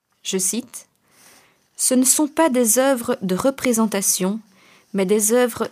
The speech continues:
d'évocation. » Fin de citation. Sur le mur de cette salle, une citation de l'artiste prolonge ses réflexions. Je cite, «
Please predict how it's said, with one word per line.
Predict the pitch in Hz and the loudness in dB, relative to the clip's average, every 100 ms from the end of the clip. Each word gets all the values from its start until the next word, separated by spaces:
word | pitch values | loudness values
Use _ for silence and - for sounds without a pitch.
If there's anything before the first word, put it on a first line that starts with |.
| - | -4
d'évocation. » | 190 240 214 220 180 - - 135 - _ _ _ _ | 0 2 0 -2 -2 -2 -2 -6 -12 _ _ _ _
Fin | - 226 | -8 -6
de | 220 | -4
citation. | 220 185 180 - 131 165 _ _ _ _ _ _ _ _ _ _ _ _ _ _ _ _ _ _ _ _ _ _ _ _ | -6 -6 -6 -6 -8 -14 _ _ _ _ _ _ _ _ _ _ _ _ _ _ _ _ _ _ _ _ _ _ _ _
Sur | - 247 240 | -4 -2 4
le | 233 | 6
mur | 262 330 311 | 6 4 0
de | 240 | 0
cette | 240 202 | 0 0
salle, | - 190 208 247 277 _ _ _ _ _ _ | 0 0 -2 -4 -8 _ _ _ _ _ _
une | 233 | 2
citation | 233 294 294 285 - 302 330 | 2 2 0 0 2 2 2
de | 247 | 2
l'artiste | 220 226 - 262 269 - 262 - | 2 0 -4 -6 -4 -6 -10 -12
prolonge | - 254 240 254 247 | 0 2 4 2 0
ses | - 220 | -2 -2
réflexions. | 214 - 185 - - 147 160 - _ _ _ _ _ _ _ _ _ _ - | -4 -6 -2 0 0 -2 -10 -18 _ _ _ _ _ _ _ _ _ _ -14
Je | - | -6
cite, « | 170 233 262 - - | -4 -4 -6 -12 -20